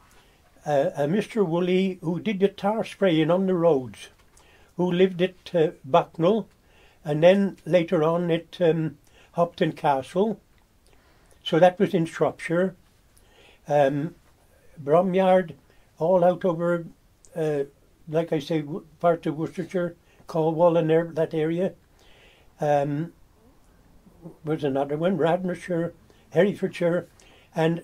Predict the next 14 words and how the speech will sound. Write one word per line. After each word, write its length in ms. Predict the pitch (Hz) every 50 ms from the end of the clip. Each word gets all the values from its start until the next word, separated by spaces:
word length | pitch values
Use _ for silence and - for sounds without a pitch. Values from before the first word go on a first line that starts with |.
| - -
I 180 | 160 156 151
went 280 | 143 160 196 226 233 -
up 220 | 226 214 214 - -
to, 360 | - 233 202 190 190 160 139 - _ _ _ _ _ _ _ _ -
uh, 260 | 185 147 147 147 - - _ _ _ _ _ -
Cwm 220 | - 220 233 208
Owen 440 | 190 175 165 170 190 190 202 214 190
on 180 | - 160 190 196
the 140 | 196 202 165
Epynt, 520 | 160 147 - - - 175 196 202 - - - _ _ _ _ _ _ _ _ _ _ _ _ -
between 440 | 151 170 170 165 - 202 214 208 190
Biltwells 560 | 165 196 196 190 - - 185 185 196 175 -
and 120 | 202 175 147
Brecon, 560 | 143 135 131 127 - 156 156 160 175 165 -